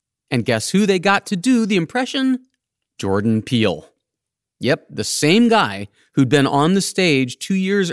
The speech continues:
earlier witnessing the unveiling of Project Voco. Now, usually, audio technology always comes before video. You know, there was radio before there was T V.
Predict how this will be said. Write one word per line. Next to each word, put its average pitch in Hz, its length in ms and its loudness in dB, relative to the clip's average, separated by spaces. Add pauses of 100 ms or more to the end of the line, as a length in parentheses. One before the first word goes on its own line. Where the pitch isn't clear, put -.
earlier 117 500 0 (360)
witnessing 160 500 2
the 196 120 4
unveiling 165 680 2 (200)
of 151 160 -2
Project 101 440 -4
Voco. 95 480 -4 (760)
Now, 180 220 2 (480)
usually, 104 640 -2 (220)
audio 170 360 0
technology 107 760 -4
always 127 480 0
comes 117 340 -4
before 117 840 -2
video. 110 640 -4 (400)
You - 120 0
know, 98 120 0
there 107 120 -2
was 104 120 -4
radio 131 580 2
before 113 360 -4
there 110 140 -2
was 104 200 -4
T 113 220 -6
V. 101 420 -4